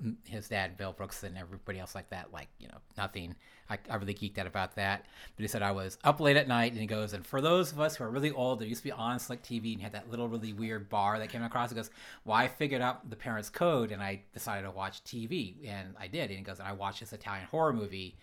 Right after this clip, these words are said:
And he said back then, I mean, they were probably eating cow or whatever, but they actually sh-,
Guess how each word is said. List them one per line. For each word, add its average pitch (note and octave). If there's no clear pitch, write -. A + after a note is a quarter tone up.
And A2
he A2
said G#2+
back A2+
then, A2
I A2+
mean, G#2
they B2+
were A#2
probably E3
eating A2+
cow A2
or G2+
whatever, F#2
but G2
they G#2+
actually G2+
sh-, -